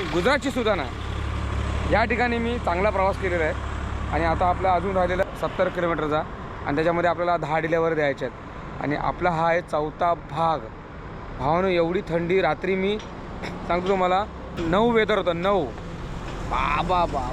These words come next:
बा, बा, बा. माझ्या लाईफमधला पहिल्यांदा असा मी टेम्परेचर बघितलं, नऊ. फुल म्हणजे फुल डाऊन. आणि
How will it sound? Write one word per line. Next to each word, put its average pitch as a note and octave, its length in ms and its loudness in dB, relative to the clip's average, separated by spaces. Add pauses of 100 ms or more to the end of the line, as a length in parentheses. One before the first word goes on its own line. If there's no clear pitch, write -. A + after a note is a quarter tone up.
बा, C3 120 -4
बा, - 240 -4
बा. E3 540 2
माझ्या D#3+ 220 0
लाईफमधला E3+ 640 2
पहिल्यांदा F3 600 0
असा F3 180 0
मी F3 140 -2 (500)
टेम्परेचर F#3 460 2
बघितलं, F3+ 420 2
नऊ. E3 260 2 (1400)
फुल G3 120 4
म्हणजे G3 220 2
फुल F#3+ 240 0
डाऊन. C#3+ 200 2
आणि C#3 220 0